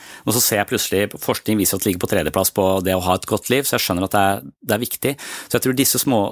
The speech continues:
øh, små elementene er veldig viktige for mennesker, så jeg tror ikke vi, vi kan trives, øh, i isolasjon over veldig, over veldig lang tid. Men så, så kan vi også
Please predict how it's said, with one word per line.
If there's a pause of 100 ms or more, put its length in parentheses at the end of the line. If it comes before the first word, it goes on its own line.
øh, (100)
små
elementene
er
veldig
viktige
for
mennesker,
så
jeg
tror
ikke
vi, (640)
vi
kan
trives, (160)
øh,
i
isolasjon
over
veldig, (320)
over
veldig
lang
tid. (480)
Men
så,
så
kan
vi
også